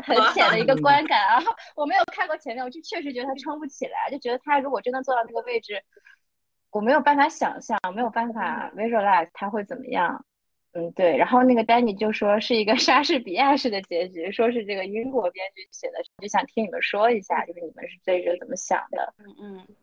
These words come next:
Speaker 2: 嗯，呃，我们是这周一在北京办了这个大结局的那个，呃，线下观影嘛，然后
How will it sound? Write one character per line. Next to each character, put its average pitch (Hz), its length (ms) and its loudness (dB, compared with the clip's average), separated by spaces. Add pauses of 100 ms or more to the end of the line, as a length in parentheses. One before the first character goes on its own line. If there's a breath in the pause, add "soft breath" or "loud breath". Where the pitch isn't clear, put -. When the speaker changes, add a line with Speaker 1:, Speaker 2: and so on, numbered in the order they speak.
Speaker 2:
嗯， 190 240 -14 (280)
呃， 185 720 -6 (460)
我 196 220 -2
们 214 440 0
是 226 440 -2
这 233 280 -4
周 214 220 0
一 208 420 0 (360)
在 196 480 0
北 - 180 -6
京 - 260 -8
办 190 200 2
了 160 100 0
这 - 120 -10
个 170 100 -12
大 180 160 0
结 175 180 -6
局 160 180 -6
的 165 140 -6
那 165 100 -4
个， 156 160 -8 (220)
呃， 151 320 -8 (320)
线 233 180 -2
下 220 160 2
观 196 220 2
影 180 240 -4
嘛， - 140 -6 (100)
然 170 160 -4
后 180 260 -6